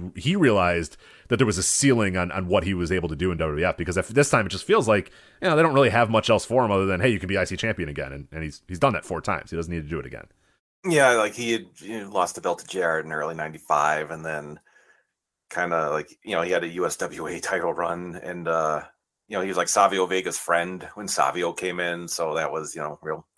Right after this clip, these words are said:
Speaker 2: scintillating stuff. And then that just kinda, you know, he kinda won the I C, you know, he won the I C title back from Dean Douglas, and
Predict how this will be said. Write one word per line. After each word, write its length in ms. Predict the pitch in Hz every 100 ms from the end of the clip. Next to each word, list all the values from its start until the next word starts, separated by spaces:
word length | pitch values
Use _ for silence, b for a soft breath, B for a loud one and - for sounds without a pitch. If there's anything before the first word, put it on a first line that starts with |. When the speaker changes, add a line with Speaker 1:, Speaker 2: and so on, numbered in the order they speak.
| b b b b
Speaker 2:
scintillating 520 | - 113 110 101 92
stuff. 440 | - 101 98 92
And 100 | 92
then 140 | 90 90
that 140 | 90
just 180 | 92 -
kinda, 320 | 95 95 90
you 80 | 98
know, 120 | 95
he 220 | 92 101 _ _ _ _ _
kinda 220 | - 107
won 320 | 90 90 92 85
the 220 | 80 - _ -
I 80 | 90
C, 220 | 85 87 - -
you 80 |
know, 60 | 107
he 60 | 120
won 120 | 107
the 100 | 95
I 60 |
C 140 | 87 -
title 240 | 80 78
back 320 | 78 76 73
from 140 | - 85
Dean 180 | 78 76
Douglas, 480 | 76 - 85 -
and 200 | - -